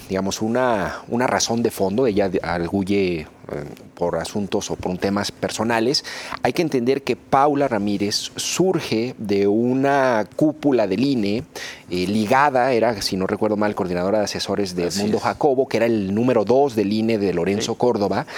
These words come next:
Speaker 1: de estos, eh, que yo llamo los inmaculados de la democracia, ¿no? Eh, y hoy la reconfiguración del ine, pues, está ya mucho más perfilada hacia lo guinda, hacia lo guinda, ¿no?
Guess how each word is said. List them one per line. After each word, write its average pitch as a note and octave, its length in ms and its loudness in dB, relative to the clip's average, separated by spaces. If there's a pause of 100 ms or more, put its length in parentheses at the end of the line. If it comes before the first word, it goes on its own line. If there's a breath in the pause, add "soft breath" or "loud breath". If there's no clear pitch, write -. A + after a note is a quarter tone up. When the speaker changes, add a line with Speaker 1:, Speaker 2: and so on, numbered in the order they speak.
(260 loud breath)
Speaker 1:
de F#2+ 180 0
estos, G#2+ 560 0
eh, D2+ 160 -4
que F2 120 -6
yo G2 120 -2
llamo A2 300 0
los F#2+ 200 -2
inmaculados G#2 880 2
de F2+ 80 0
la F2 280 0
democracia, A2+ 680 0
¿no? C#3 260 0 (380 loud breath)
Eh, F#3+ 460 0 (100)
y G#3 380 2
hoy D3 220 4
la C#3 120 4
reconfiguración G#2 1040 0
del C#3 200 2
ine, B2 240 2
pues, F#2 280 -4
está F#2+ 380 0
ya G2 260 0
mucho F#2+ 320 -2
más F2+ 460 -2
perfilada G2 560 0
hacia A2+ 220 0
lo G2+ 140 0
guinda, C#3 440 0
hacia F2 300 -4
lo F#2+ 100 0
guinda, C3+ 380 0
¿no? C#3+ 220 -2